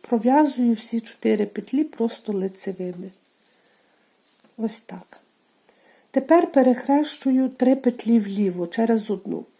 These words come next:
Значить, я ззаду заводжу з праву спицю і підхоплюю четверту петлю. Ось так. Бачите, я три петлі. Тепер всі,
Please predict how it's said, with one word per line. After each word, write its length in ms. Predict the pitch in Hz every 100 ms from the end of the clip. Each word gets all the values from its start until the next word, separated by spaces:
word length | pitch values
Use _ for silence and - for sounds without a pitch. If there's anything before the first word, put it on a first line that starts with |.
| - - - _
Значить, 540 | - 240 269 269 262 -
я 140 | 262
ззаду 640 | 240 - 202 185 170 208 262 _ _ _ _ _ _ _ -
заводжу 640 | 247 233 254 220 202 -
з 100 | -
праву 400 | - 240 233 202
спицю 580 | 196 - 190 190 190 311
і 120 | 311
підхоплюю 800 | 214 214 - - 277 285 226 220
четверту 600 | 220 220 240 240 240 214
петлю. 480 | - 196 - 170 -
Ось 200 | 185 -
так. 360 | - 185 - - _ _ _ _ _ _ _ _ _ _ _ _ 254
Бачите, 320 | 254 - 220
я 60 |
три 240 | 214 233 240
петлі. 500 | 240 214 214 220 208 202 - _ _ _ _ _ _ _ - - -
Тепер 400 | 233 302 311 - -
всі, 400 | - - -